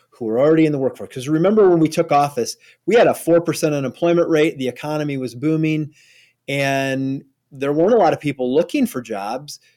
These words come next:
And that meant that we had to take the people who were already working and continue to elevate their skills to, to make them current, relevant, to give them more bargaining power in terms of, of,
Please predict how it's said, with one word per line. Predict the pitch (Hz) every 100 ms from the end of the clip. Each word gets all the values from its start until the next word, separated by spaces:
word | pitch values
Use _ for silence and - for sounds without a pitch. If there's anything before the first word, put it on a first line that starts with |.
| _
And | - 156
that | 214
meant | 196 175 170
that | 165
we | 170
had | 170 165
to | 139
take | - - 214 214
the | 196
people | - 196 180
who | 160 175
were | 170
already | 180 180 151
working | 143 180 185 143 135 - _ _
and | 139 -
continue | 147 139 - 208 247 214 143 135 135 _ _ -
to | -
elevate | 160 180 170 165 165
their | 147
skills | - - 170 160 151 - _ _ _ _ -
to, | 160 156 -
to | - 139
make | 139 135
them | 131 117 110
current, | - 165 170 208 - _ _
relevant, | 120 139 165 170 196 - _ _ _
to | -
give | 127 151 139
them | 139 135
more | 131 131 131 117
bargaining | 113 135 151 180 180
power | - 175 175 175 175
in | 165 127
terms | - 135 135 123
of, | 117 107 _
of, | 123 110 98